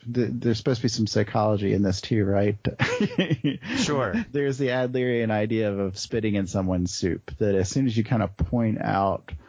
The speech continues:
Speaker 1: that behavior or thing to them, that then it starts to bother them, you know, if it's something that they really need to change. So just the fact that you're thinking about it is probably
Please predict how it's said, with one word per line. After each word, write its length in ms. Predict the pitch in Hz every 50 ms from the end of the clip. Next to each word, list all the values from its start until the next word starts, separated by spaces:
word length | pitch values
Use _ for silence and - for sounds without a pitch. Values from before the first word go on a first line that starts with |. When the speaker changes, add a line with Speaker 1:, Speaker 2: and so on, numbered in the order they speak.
| - - _ _ _ -
Speaker 1:
that 360 | 113 107 98 98 - - -
behavior 540 | 117 117 107 107 113 110 107 101 107 101 101
or 60 | 101
thing 260 | 92 98 120 113 104 104
to 140 | - 117 107
them, 480 | 101 101 95 95 95 90 87 90 92 98 - - - - - - - _ _ _ _ _ _ _ -
that 400 | 120 107 104 98 92 90 90 - - _ - _ _ _ _ _ _ -
then 260 | 151 127 131 123 107
it 80 | 104 101
starts 280 | - - 107 95 95
to 80 | - 101
bother 360 | 98 98 92 85 78 95 95
them, 360 | - - - - - 107 - -
you 140 | 131 131 131
know, 80 | 123
if 100 | 117 113
it's 120 | 127 - -
something 240 | - 110 117 110
that 100 | 101 110
they 100 | 110 107
really 240 | 113 110 104 107 113
need 200 | 113 110 110 98
to 60 | 98
change. 540 | 107 - - 120 107 110 110 113 117 110 -
So 140 | - 127 120
just 240 | 120 120 120 - -
the 80 | 131
fact 240 | - 127 117 110 95
that 60 | 113
you're 160 | 107 107 104 104
thinking 360 | - - 151 131 117 107 101
about 320 | 101 98 98 95 98 98
it 160 | 107 101 - - - - - - 139 -
is 160 | 131 131 120
probably 800 | - - 127 117 110 110 107 110 113 110 110 113 110 104 98 95